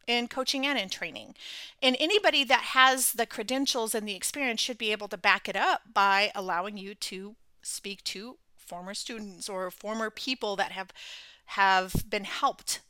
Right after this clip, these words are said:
with their course or their coaching. Um,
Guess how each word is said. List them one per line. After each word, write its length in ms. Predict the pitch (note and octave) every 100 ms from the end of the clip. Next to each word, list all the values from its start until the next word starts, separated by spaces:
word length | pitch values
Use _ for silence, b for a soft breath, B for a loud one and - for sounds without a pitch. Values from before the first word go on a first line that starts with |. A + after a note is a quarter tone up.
| -
with 260 | G#3 -
their 280 | - F#3+ F3+
course 400 | - G#3+ F#3+ - -
or 240 | G3 F#3 F3+
their 220 | F3 F3
coaching. 560 | - F3 - E3+ D3+ - B B B B B B _ -
Um, 360 | A3 G#3+ G#3+